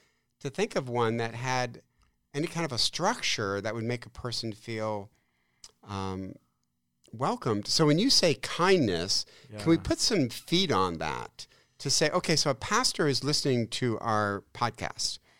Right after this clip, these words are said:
Speaker 1: and says, "Okay, Preston, I'm in. I, I wanna consider this." What would be some concrete things
Speaker 2: Mm-hmm.
Speaker 1: a church can do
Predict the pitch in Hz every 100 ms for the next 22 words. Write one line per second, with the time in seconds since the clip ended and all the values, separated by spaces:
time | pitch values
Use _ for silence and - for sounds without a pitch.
0 | _ - 120 147 160 262 196 147 - 117
1 | - 113 120 226 170 113 147 185 - 85
2 | - 220 294 226 - 131 - 127 120 117
3 | - - - - 349 294 214 190 143 113
4 | - 160 170 160 - 147 143 _ - 139
5 | 117 80 82 107 - - - 123 120 147
6 | 151 - - _ - - 117 120 240 139